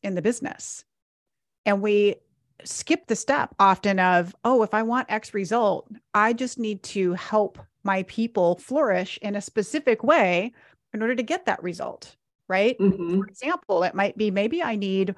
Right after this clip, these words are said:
Speaker 1: my team to be better at prioritizing their own work."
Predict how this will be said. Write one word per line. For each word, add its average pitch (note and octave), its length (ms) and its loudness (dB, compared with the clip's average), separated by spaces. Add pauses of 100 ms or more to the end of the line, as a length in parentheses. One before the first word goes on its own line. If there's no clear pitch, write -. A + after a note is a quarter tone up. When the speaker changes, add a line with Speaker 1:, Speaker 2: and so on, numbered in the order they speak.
(400)
Speaker 1:
my G3 320 -4
team F#3+ 600 -8
to - 120 -10
be G#3 220 -4
better G#3+ 460 2
at - 220 -2
prioritizing G3+ 800 -2
their F#3+ 220 -4
own F3+ 300 -4
work." - 440 -2